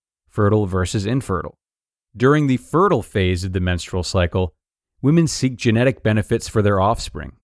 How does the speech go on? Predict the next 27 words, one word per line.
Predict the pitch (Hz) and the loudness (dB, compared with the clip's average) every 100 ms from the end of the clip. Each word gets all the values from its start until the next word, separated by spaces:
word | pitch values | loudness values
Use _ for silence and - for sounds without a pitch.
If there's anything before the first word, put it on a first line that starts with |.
| _ | _
and | 113 113 | 0 4
are | 107 | 4
thus | 104 131 - | 4 2 0
more | 110 117 | 0 2
attracted | 107 - 127 127 127 - | 2 2 2 2 -2 -2
to | 110 | 0
men | 101 101 | 0 0
whose | 90 107 - | 0 -2 -2
features | 160 160 123 107 | -2 2 2 2
indicate | 160 151 - 101 92 | 2 0 0 -2 -2
such | - 95 - | -2 -2 0
benefits, | 127 95 - - - _ _ _ _ _ | 0 0 -6 -8 -12 _ _ _ _ _
like | 95 92 | -4 -2
masculine | 95 101 - 107 95 | 0 -2 0 0 0
faces, | 87 123 120 131 120 92 - _ _ | 2 2 2 4 2 0 -8 _ _
bodies, | - 98 92 98 95 | 0 2 2 0 0
and | 95 90 | -2 2
voice. | 110 113 - - - _ _ _ _ _ | 2 2 0 -10 -14 _ _ _ _ _
In | - 101 | -4 0
contrast, | 139 175 170 101 95 90 - _ _ _ _ - | 2 2 2 2 2 0 -4 _ _ _ _ 2
during | 120 117 | 2 2
the | 107 - | 0 -2
infertile | 196 214 - 107 98 | -2 -2 0 0 0
phase | 87 104 92 90 107 | -2 -2 0 0 -2
of | 90 | -4
the | 92 | -2
cycle, | 98 87 95 87 | -2 0 -2 -4